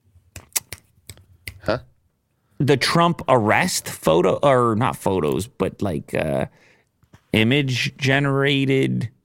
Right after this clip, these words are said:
Speaker 1: Prison
Speaker 2: A I
Speaker 1: photos, yeah.
Speaker 2: image
Speaker 1: Being
Speaker 2: images.
Speaker 1: arrested and all that stuff.
Speaker 2: The guy, the guy who did it is banned, apparently.
Speaker 1: On Midjourney, yeah.
Speaker 2: Banned.
Speaker 1: Yep.
Speaker 2: Just banned.
Speaker 1: Not on Twitter, but on Midjourney.
Speaker 2: You're banned.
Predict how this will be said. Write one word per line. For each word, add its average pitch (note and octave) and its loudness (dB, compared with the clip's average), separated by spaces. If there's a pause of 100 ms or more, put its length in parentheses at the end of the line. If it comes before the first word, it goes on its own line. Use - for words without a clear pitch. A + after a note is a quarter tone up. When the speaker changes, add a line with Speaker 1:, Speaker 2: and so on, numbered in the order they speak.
(280)
Speaker 1:
Prison G#2 -2
Speaker 2:
A C3+ 4
I B2+ 4
Speaker 1:
photos, E2 -2
yeah. B2 2
Speaker 2:
image C3 0
Speaker 1:
Being F#2 0
Speaker 2:
images. C3+ 0
Speaker 1:
arrested F#2+ -4
and D2+ -8 (100)
all - -16
that - -10
stuff. - -10 (120)
Speaker 2:
The C3 0
guy, F#3 -2 (100)
the C#3+ 2
guy E3 2
who C#3 0
did D3 2
it D#3 2
is A#2+ 0
banned, C3+ 2 (160)
apparently. A2 -2
Speaker 1:
On D#3 -4
Midjourney, D3 -6
yeah. D#3+ -2 (160)
Speaker 2:
Banned. A#3 0 (160)
Speaker 1:
Yep. - -4 (440)
Speaker 2:
Just - -6
banned. G3+ 0 (220)
Speaker 1:
Not C#3 2
on E3 -2 (200)
Twitter, F#2 -4 (240)
but G2 0
on F#2 0
Midjourney. - -6
Speaker 2:
You're A#3 2
banned. A#3 2